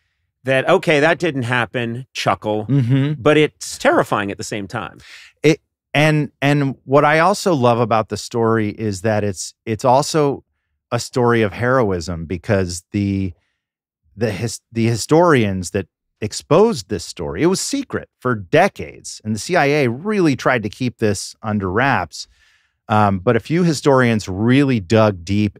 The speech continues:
Speaker 2: and, you know, through Freedom of Information Act requests, uh, were ab-, uh, like,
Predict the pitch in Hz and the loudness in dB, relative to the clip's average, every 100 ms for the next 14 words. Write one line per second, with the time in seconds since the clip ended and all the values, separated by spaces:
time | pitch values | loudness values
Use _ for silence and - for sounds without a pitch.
0 | - 95 92 90 - _ _ _ 104 98 | -6 -4 -2 -4 -8 _ _ _ 0 0
1 | - 107 87 _ - 113 110 101 107 101 | 0 -2 -2 _ 2 4 6 4 2 0
2 | 98 98 98 101 92 92 87 - - 101 | -2 0 0 0 0 -2 -6 -12 -8 -6
3 | 85 101 90 87 - - - - _ _ | -2 0 0 -2 -6 -14 -16 -18 _ _
4 | _ - 92 90 87 87 87 _ _ _ | _ -6 -2 0 2 0 -2 _ _ _
5 | _ _ _ _ 101 104 - 110 110 - | _ _ _ _ -4 -4 -2 -2 -2 -6
6 | - 131 120 123 | -6 -4 0 -2